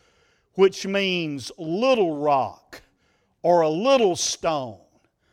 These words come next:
This sounds like a Prudential commercial, but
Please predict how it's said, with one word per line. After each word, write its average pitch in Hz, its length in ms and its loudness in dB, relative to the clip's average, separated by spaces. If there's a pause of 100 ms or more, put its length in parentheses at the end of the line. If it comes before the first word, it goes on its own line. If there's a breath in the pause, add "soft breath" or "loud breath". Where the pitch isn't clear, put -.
(340)
This 139 180 -12
sounds 165 380 -6
like 160 260 -2
a 139 80 -8
Prudential 165 760 -6
commercial, 135 680 -8
but 156 340 -6